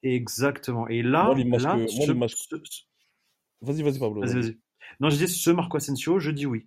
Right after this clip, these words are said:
Speaker 1: Ce Marco Asensio, je dis oui. Au même salaire, pas plus, parce qu'il mérite pas plus. Mais bon, on, on parle juste de, il, là, il touche cinq millions un, il toucherait cinq millions trois.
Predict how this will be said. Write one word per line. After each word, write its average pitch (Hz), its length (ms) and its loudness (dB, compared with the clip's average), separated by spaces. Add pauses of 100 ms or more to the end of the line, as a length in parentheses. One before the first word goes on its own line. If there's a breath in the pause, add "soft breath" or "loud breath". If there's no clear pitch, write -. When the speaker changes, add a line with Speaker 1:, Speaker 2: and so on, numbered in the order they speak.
Speaker 1:
Ce - 180 -10
Marco 131 280 -2
Asensio, 131 360 -2
je 131 100 0
dis 120 140 -4
oui. 175 200 0
Au 151 100 2
même 165 180 2
salaire, 151 380 -2
pas 143 140 -2
plus, - 300 -14
parce - 140 -12
qu'il 104 160 -6
mérite 110 220 -4
pas 113 80 -6
plus. - 300 -16 (320 loud breath)
Mais 110 380 0
bon, 123 440 -4
on, 139 80 -4
on 123 40 -4
parle 135 180 2
juste 147 180 -6
de, 139 300 4
il, 123 100 -6 (220)
là, 143 80 4
il 139 60 0
touche 139 180 -6
cinq 131 180 -8
millions 131 320 -4
un, 156 180 -2 (340 soft breath)
il 117 100 -6
toucherait 143 300 -2
cinq 143 260 -6
millions 131 180 0
trois. - 220 -10